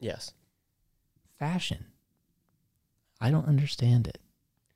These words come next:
Speaker 1: Oh.
Speaker 2: I know you do to a better extent than I do.
Speaker 1: Okay,
Speaker 2: You at
Speaker 1: yeah.
Speaker 2: least have a
Speaker 1: I'll
Speaker 2: sense
Speaker 1: take
Speaker 2: of
Speaker 1: that.
Speaker 2: style.
Speaker 1: I'll take that, but I won't, I won't say that I kno-, understand it.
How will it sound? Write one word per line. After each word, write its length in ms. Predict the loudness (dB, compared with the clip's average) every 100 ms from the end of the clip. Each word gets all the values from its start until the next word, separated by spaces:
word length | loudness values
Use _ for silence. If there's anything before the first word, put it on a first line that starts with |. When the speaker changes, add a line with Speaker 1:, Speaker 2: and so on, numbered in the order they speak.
| _ _ -14
Speaker 1:
Oh. 240 | -6 -6 -2
Speaker 2:
I 200 | 2 6
know 200 | 8 8
you 280 | 6 6 4
do 340 | 2 0 0
to 220 | -4 -4 -2
a 40 | -2
better 340 | 0 0 0
extent 400 | -2 -4 -4 -4
than 120 | -2
I 180 | -2 -4
do. 100 | -8 -18 -10
Speaker 1:
Okay, 340 | -8 -6 -6 0
Speaker 2:
You 120 | 6
at 20 | 6
Speaker 1:
yeah. 40 |
Speaker 2:
least 140 | 6 2
have 340 | 2 2 2
a 40 | 0
Speaker 1:
I'll 180 | 4
Speaker 2:
sense 80 | 4
Speaker 1:
take 120 | 4
Speaker 2:
of 40 | 2
Speaker 1:
that. 60 | 0
Speaker 2:
style. 160 | 0 2
Speaker 1:
I'll 60 | 4
take 220 | 6 6
that, 360 | 6 6 2 0
but 100 | 6
I 80 | 6
won't, 280 | 8 6 4
I 80 | 4
won't 260 | 6 4
say 180 | 6 6
that 120 | 6
I 60 | 2
kno-, 160 | 2
understand 680 | 2 0 0 -2 -2 -4 -6
it. 400 | -14 -4 0 0